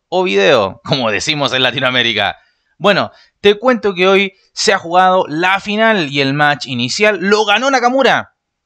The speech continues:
Si lo ganaba Caruana, se terminaba todo y Caruana campeón.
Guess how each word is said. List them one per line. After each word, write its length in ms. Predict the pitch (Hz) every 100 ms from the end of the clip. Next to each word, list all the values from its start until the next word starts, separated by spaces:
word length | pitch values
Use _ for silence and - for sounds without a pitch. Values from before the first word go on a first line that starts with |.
| -
Si 160 | - 180
lo 160 | 185
ganaba 420 | 180 202 269 277 269
Caruana, 520 | 240 165 120 113 156
se 80 | 170
terminaba 500 | 151 117 113 113 208
todo 300 | 226 226 165
y 60 |
Caruana 320 | 135 120 113 104
campeón. 480 | 131 170 202 117